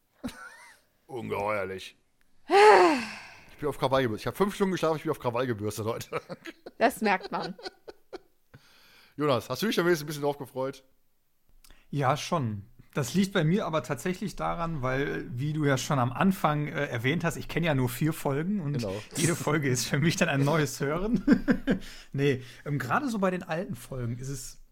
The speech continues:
Speaker 3: also g-, gibt wirklich Folgen, die laufen bei mir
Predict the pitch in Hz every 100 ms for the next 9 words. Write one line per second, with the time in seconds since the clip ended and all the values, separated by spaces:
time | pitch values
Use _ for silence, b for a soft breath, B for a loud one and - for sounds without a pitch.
0 | - _ _ - 117 123 120 - 151 180
1 | 180 185 - - 165 160 123 143 - 139
2 | 135 135 135 139